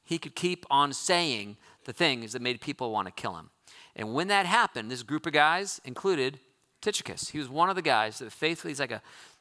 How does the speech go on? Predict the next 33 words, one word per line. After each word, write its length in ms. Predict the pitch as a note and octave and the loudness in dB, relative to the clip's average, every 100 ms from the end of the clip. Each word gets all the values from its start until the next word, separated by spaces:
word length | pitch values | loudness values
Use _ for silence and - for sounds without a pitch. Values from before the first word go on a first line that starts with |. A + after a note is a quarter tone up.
| - | -18
Secret 400 | - - F#3 E3 | -6 -2 -2 -2
Service 340 | C#3 D3+ C#3+ C3+ | 0 2 0 0
agent, 400 | G#2+ G2 G2 F2+ | -4 -4 -8 -10
willing 220 | A#2 C#3 | -4 -4
to 60 | A#2 | -4
put 200 | - C#3 | -2 -2
his 160 | C3+ | -2
life 460 | A#2+ B2+ A#2 - - - - - | 4 4 4 -4 -14 -18 -20 -12
between 340 | - C#3+ B2+ | -8 -6 -6
Paul 400 | - C#3 B2+ B2 | -2 0 0 -2
and 100 | G#2+ | -2
the 80 | A2+ | 0
guys 300 | G#2+ G#2+ G#2 | 2 2 2
that 80 | G2+ | -6
want 240 | G2 F#2 | -6 -6
to 80 | - | -10
kill 220 | - G2 | -8 -8
him. 200 | F2 F2 F2+ _ _ _ _ _ _ - - | -8 -14 _ _ _ _ _ _ _ -20 0
By 140 | C3 | 4
the 60 | C3 | 4
way, 120 | C3 | 2
it 60 | C3+ | 2
might 200 | C#3+ B2+ | 2 2
encourage 480 | A2 - D3+ E3 | -10 -4 -2 -2
you 220 | F#3 G#3+ G#3 _ - - - - - - _ _ _ - | -4 -6 -8 _ -18 -16 -14 -16 -18 -20 _ _ _ -2
that 120 | C3 | 0
if 100 | B2+ | 0
you 180 | E3 G3 | -4 0
were 120 | E3 | 2
ever 240 | D3+ F#3 | 2 0
to 140 | A3 F3+ | -4 -4
summon 640 | - - E3+ D#3 B2 G2 | -2 0 -2 -2 -4 -6
enough 360 | G#2+ A#2 B2+ | -8 -6 -8